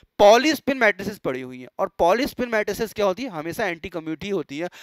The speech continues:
और उनका जो मो-, स्क्वायर होता है वही वन आता है। तो ये इंडिकेट कर रहा है कि जो अल्फा बीटा यहाँ पे हम यूज़ कर रहे हैं, ये अल्फा बीटा नंबर्स नहीं है, ये क्या है,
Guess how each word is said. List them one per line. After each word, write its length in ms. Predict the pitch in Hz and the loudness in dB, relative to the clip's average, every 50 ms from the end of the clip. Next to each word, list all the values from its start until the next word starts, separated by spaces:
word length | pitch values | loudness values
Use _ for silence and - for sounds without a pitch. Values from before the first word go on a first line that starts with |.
| - - _ | -20 -6 _
और 120 | - 196 226 | 4 4 4
उनका 140 | 220 240 | 4 0
जो 120 | 240 262 285 | -2 -2 -4
मो-, 280 | 226 190 160 160 175 185 - | -4 -2 0 0 0 0 -2
स्क्वायर 340 | 175 - - - 214 220 247 | -8 -6 2 4 4 6 6
होता 140 | 233 208 233 | 4 2 0
है 60 | 226 | -2
वही 100 | 226 254 214 | -2 -4 -2
वन 160 | 165 175 175 151 | -2 -4 -4 -4
आता 220 | 123 - - 107 | -6 -8 -10 -14
है। 120 | 107 110 - _ - - - - - - | -18 -18 -20 _ -20 -20 -20 -20 -8 -4
तो 60 | 254 | 0
ये 160 | 254 285 254 | 0 0 0
इंडिकेट 420 | 220 214 196 226 214 262 294 - | -2 -2 -6 -4 0 0 0 0
कर 140 | 269 240 220 | 0 -2 0
रहा 180 | 190 185 185 185 | 2 2 2 2
है 100 | 208 233 | 2 2
कि 100 | 233 285 | 0 -2
जो 80 | 262 262 - | -2 -2 -2
अल्फा 340 | 170 170 175 330 - 269 269 | -2 -4 -4 0 0 0 0
बीटा 260 | 190 233 214 - 247 | 0 -2 -2 0 0
यहाँ 220 | 247 233 196 196 190 | 0 0 -2 -4 -4
पे 100 | - 254 | -2 -4
हम 140 | 262 247 208 | -6 -6 -6
यूज़ 240 | 185 220 240 - | -8 -8 -8 -4
कर 120 | - 190 151 | -4 -4 -2
रहे 200 | 156 156 156 151 | -2 -6 -6 -6
हैं, 200 | 151 190 247 339 311 _ _ _ _ _ - - | -6 -6 -6 -6 -8 _ _ _ _ _ -20 -10
ये 120 | 220 247 247 | -2 0 0
अल्फा 220 | 247 247 226 254 | 2 2 0 -4
बीटा 200 | 220 262 262 269 | -4 -2 -2 -2
नंबर्स 520 | 262 220 190 185 190 196 208 269 285 - - | -4 -2 -10 -10 -6 0 0 0 0 0 -6
नहीं 300 | 214 208 202 202 196 185 | -8 -8 -8 -10 -12 -12
है, 200 | 175 147 117 127 _ _ 160 | -12 -14 -16 -18 _ _ -8
ये 120 | 190 214 | -8 -8
क्या 180 | 202 - 208 185 | -4 -4 -4 -4
है, 180 | 160 190 262 | -2 -4 -6